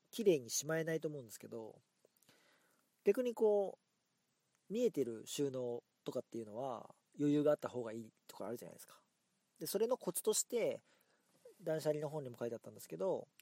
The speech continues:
見えない収納は七割ぐらいの感じで収納しましょう。で、見える収納は五割ぐらいで収納しましょ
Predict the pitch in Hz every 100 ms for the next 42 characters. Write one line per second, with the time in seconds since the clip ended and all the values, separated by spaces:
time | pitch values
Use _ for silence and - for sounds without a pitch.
0 | - _ - 214 269 240 170 - 165 165
1 | 165 190 151 107 _ _ _ _ _ _
2 | 165 214 233 226 208 233 180 120 - 117
3 | 110 110 - 131 113 113 104 92 107 -
4 | - _ - _ 151 139 170 247 233 185
5 | - 165 156 151 165 156 117 _ 135 147
6 | 180 190 214 170 156 185 - _ _ _
7 | - 139 110 104 101 92 -